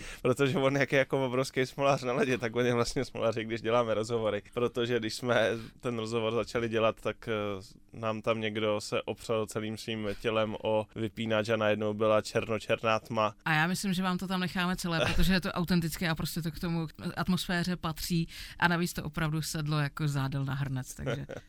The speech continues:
Speaker 2: No a třetí gól Martin Růžička, to už byla jenom taková ta pověstná třešinka na dortu.
Speaker 1: Dvě vteřiny před koncem. Tohle je gól do statistik. To nebyl gól, který by už něco rozhodl.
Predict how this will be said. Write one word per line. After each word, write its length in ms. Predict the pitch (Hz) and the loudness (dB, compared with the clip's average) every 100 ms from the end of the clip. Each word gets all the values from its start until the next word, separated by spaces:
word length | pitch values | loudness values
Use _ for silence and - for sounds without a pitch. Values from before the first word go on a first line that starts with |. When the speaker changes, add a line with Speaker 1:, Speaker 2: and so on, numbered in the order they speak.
| 180 | -8
Speaker 2:
No 80 | |
a 40 | 180 | -6
třetí 260 | - 190 | -6 -8
gól 140 | 165 175 | -6 -6
Martin 300 | 170 - 165 | -6 -8 -6
Růžička, 380 | 147 151 - - | -6 -8 -2 0
to 100 | 139 | 0
už 80 | |
byla 120 | 139 139 | 0 -2
jenom 180 | 139 | -4
taková 260 | - - 135 | -6 -4 -4
ta 100 | 143 | -4
pověstná 440 | - 131 131 123 | -2 -2 0 -4
třešinka 440 | 120 147 - - 131 | -4 -4 -4 -6 -6
na 100 | 120 | -8
dortu. 280 | 113 - - - | -8 -12 -20 -2
Speaker 1:
Dvě 120 | 113 | -2
vteřiny 380 | 107 113 123 123 | 0 0 0 0
před 180 | - 101 | -2 -4
koncem. 400 | 113 101 113 104 - | -4 -2 -2 -4 0
Tohle 280 | 113 120 127 | 4 6 6
je 60 | |
gól 180 | 120 127 | 8 6
do 100 | 107 | 6
statistik. 600 | - 113 101 - 95 - - | 0 -2 -4 -6 -8 -10 -4
To 120 | 110 | 0
nebyl 260 | 107 107 104 | 2 0 0
gól, 240 | 113 110 | 0 0
který 260 | 110 107 104 | 0 0 0
by 140 | 107 | -2
už 180 | 82 101 | -4 -4
něco 260 | 107 - | -4 -2
rozhodl. 460 | 104 104 110 104 98 | -2 0 0 0 -4